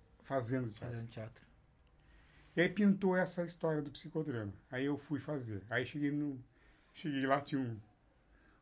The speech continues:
Speaker 1: pessoa fantástica chamado Fábio, Flávio Pinto. Não é meu parente, mas era, era o, era o coordenador da, dessa, do curso de psicodrama e era um psiquiatra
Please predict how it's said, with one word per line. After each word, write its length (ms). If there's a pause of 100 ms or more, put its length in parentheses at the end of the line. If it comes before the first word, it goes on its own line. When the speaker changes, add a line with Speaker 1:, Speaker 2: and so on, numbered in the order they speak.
(140)
Speaker 1:
pessoa 300
fantástica 640
chamado 280 (360)
Fábio, 240 (100)
Flávio 340 (100)
Pinto. 440 (840)
Não 80
é 40
meu 80
parente, 520 (760)
mas 220
era, 240
era 200
o, 140
era 160
o 60
coordenador 840 (200)
da, 340
dessa, 420
do 140
curso 280
de 40
psicodrama 720
e 80
era 140
um 240
psiquiatra 1300